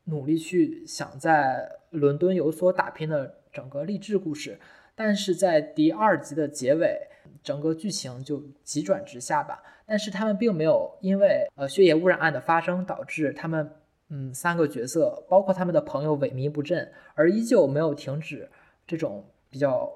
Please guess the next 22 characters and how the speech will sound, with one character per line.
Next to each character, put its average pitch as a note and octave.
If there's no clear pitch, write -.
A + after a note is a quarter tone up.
幽 F#3
默 F#3+
欢 F#3+
快 G3
的 D3
叙 E3+
事 D#3+
节 -
奏， -
就 E3
依 G3+
旧 G3+
是， D3+
就 C#3+
是 D3
在 D#3
努 C#3+
力 D3
的 D3+
活 -
着 D3
吧。 -